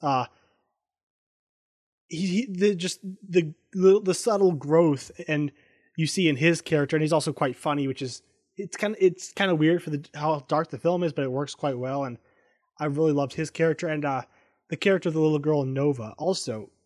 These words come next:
I thought they, they used her really well, the, well, and the way they integrated her into the core theme of the film was, I thought, very powerful. Um, so yeah, there's a, there's a lot of great stuff. It's just a couple,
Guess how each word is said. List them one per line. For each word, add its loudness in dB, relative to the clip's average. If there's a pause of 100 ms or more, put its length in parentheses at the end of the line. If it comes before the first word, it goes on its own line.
(640)
I 0
thought 0
they, 4
they 6
used 2
her 2
really 2
well, 0
the, -12 (100)
well, -4
and -8
the -6
way 2
they -2 (380)
integrated 2
her -2
into -4
the -2
core 2
theme 0
of -4
the -12
film -2
was, -6
I -10
thought, -4
very -2
powerful. -8 (540)
Um, 0 (640)
so 0
yeah, 6
there's 2
a, -2
there's 2
a 0
lot 0
of 0
great 6
stuff. 0
It's -10
just -6
a -12
couple, -2